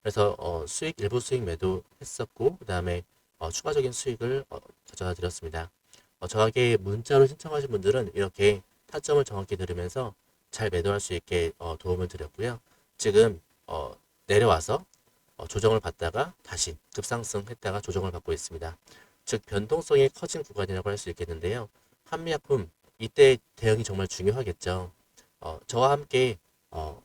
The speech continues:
하신다면, 즉, 어, 위 상단에 있는 전화번호로 칠칠삼공 팔삼오사로, 어, 한미약품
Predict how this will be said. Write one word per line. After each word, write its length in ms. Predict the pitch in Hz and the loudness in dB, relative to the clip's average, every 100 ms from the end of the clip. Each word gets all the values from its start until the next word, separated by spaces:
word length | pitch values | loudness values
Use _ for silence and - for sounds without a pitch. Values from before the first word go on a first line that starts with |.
| _ | _
하신다면, 580 | - - 147 87 85 87 | -12 -10 -6 -4 -6 -6
즉, 220 | - 98 - _ _ _ | -4 -4 -4 _ _ _
어, 180 | - - - | -14 -14 -14
위 100 | - | -12
상단에 360 | - 160 160 151 | -8 -4 2 2
있는 220 | 131 98 | 2 -4
전화번호로 760 | - 101 120 107 87 82 - - | -4 -4 -4 -4 -4 -4 -8 -10
칠칠삼공 640 | - - 139 139 120 107 107 | -14 -8 -8 -6 0 0 0
팔삼오사로, 840 | - 160 156 113 87 87 139 101 - _ _ _ - | -10 -8 -6 -4 -4 -2 0 -2 -6 _ _ _ -18
어, 60 | |
한미약품 760 | 87 170 175 151 - - 104 82 | -12 -8 -4 -4 -6 -2 -2 -2